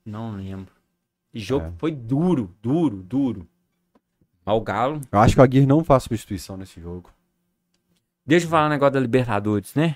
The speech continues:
Speaker 2: É, da história da Libertadores.
Speaker 1: Vamos
Speaker 2: Você
Speaker 1: lá.
Speaker 2: assistiu.
Speaker 1: Uma semana antes, os atleticanos lá do Templo Hare Krishna comunicam um com o outro. As cerimônias no Templo Hare Krishna começam quatro e meia da manhã.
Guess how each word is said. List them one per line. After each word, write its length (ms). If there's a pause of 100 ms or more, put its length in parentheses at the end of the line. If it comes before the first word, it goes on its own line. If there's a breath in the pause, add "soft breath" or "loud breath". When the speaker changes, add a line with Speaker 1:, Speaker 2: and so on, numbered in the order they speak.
(120)
Speaker 2:
É, 420 (120)
da 120
história 340
da 60
Libertadores. 760
Speaker 1:
Vamos 220
Speaker 2:
Você 40
Speaker 1:
lá. 120
Speaker 2:
assistiu. 420 (1200)
Speaker 1:
Uma 180
semana 400
antes, 580 (300)
os 160
atleticanos 600
lá 100
do 100
Templo 300
Hare 160
Krishna 600 (380)
comunicam 580
um 40
com 180
o 40
outro. 340 (640)
As 160
cerimônias 520
no 100
Templo 300
Hare 160
Krishna 360
começam 420
quatro 300
e 40
meia 160
da 100
manhã. 440